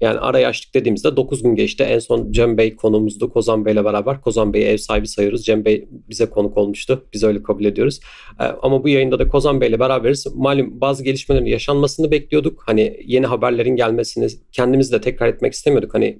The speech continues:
size de şöyle dedirtmek de istemiyorduk. "Ya bunu anlatmıştınız. Aynı şeyleri niye tekrar ediyorsunuz?" Kendimize o konuma sokmak istemiyorduk.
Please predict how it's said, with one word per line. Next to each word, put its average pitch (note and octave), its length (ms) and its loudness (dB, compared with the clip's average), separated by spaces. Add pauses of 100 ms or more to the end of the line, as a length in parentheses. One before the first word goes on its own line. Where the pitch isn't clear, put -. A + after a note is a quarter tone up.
(100)
size A2 360 -2
de A2 80 2
şöyle G#2+ 300 0
dedirtmek C#3 540 -2
de G#2+ 60 0
istemiyorduk. G#2 580 -2
"Ya A#2 200 0
bunu A#2+ 140 0 (100)
anlatmıştınız. B2 720 0
Aynı A#2 180 0
şeyleri A2+ 340 0
niye A#2+ 120 2
tekrar A2+ 300 -2
ediyorsunuz?" A2+ 500 -2
Kendimize A2 580 0 (420)
o B2+ 120 0
konuma B2+ 380 0
sokmak B2 400 -4
istemiyorduk. A2+ 540 0